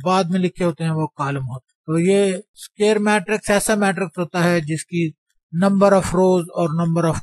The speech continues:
column बराबर होते हैं। तो इसमें कौन सी ऐसी, ऐसा order है जिसकी number of rows और number of column बराबर हैं? ये है, number of rows और number of column बराबर हैं। तो ये वाला matrix,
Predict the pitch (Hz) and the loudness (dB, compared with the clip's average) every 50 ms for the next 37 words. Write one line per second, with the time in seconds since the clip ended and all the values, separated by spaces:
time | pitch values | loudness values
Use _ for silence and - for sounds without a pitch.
0 | - - 160 156 151 156 156 151 143 127 - 160 147 143 123 147 135 123 139 131 | -4 -2 0 0 0 0 -2 -2 -4 -2 0 0 0 0 -2 -6 -8 -8 -10 -10
1 | _ _ _ _ _ _ _ - 185 175 - - 190 185 - 196 196 196 190 175 | _ _ _ _ _ _ _ -4 -4 -4 0 0 -2 0 2 2 2 2 2 0
2 | - 202 190 190 185 180 175 - 190 180 180 170 170 175 - _ _ _ _ _ | 0 2 2 2 2 2 0 0 -2 0 0 0 0 -4 -6 _ _ _ _ _
3 | _ _ 165 180 185 170 - 208 190 185 175 185 185 175 180 170 170 170 165 151 | _ _ -2 0 0 2 4 4 4 4 2 2 2 4 4 2 2 0 0 0
4 | 156 170 156 - _ - 170 165 170 165 165 160 160 160 151 - 151 151 151 156 | -2 -4 -4 -4 _ -6 -4 -2 0 -2 0 0 0 -2 -2 -2 -2 -2 -2 -2
5 | 143 139 147 147 147 143 139 139 139 143 135 - - - 139 135 139 135 131 127 | -2 -2 -4 -6 -6 -6 -8 -8 -8 -8 -8 -10 -8 -8 -6 -6 -6 -6 -8 -8
6 | 131 131 131 - 135 139 147 147 143 170 190 190 185 165 165 139 117 - _ _ | -8 -8 -8 -6 -4 -4 -4 -2 0 2 2 4 4 2 2 0 -4 -10 _ _
7 | _ _ _ _ _ 165 170 175 175 180 185 175 - - 170 180 175 175 175 170 | _ _ _ _ _ -4 -2 -2 0 2 0 0 0 0 0 2 2 2 2 0
8 | 156 170 160 156 160 160 160 156 156 156 151 - - - _ _ _ _ - 160 | 0 0 -2 0 -2 -2 -2 -2 -2 -2 0 -2 -2 -4 _ _ _ _ -6 -2
9 | 160 160 156 151 147 147 139 123 _ - 165 151 139 120 139 131 123 135 127 123 | 0 0 0 0 -2 -4 -6 -8 _ -4 -4 -4 -2 -4 -6 -6 -6 -6 -8 -8
10 | - - _ _ _ _ _ - 175 175 180 190 190 190 190 190 185 180 190 190 | -12 -16 _ _ _ _ _ -4 -2 0 2 2 4 4 2 2 2 2 2 0
11 | 190 170 _ - 185 185 - - - - - - - | 0 -2 _ -8 -8 -8 -8 -6 -8 -8 -8 -8 -12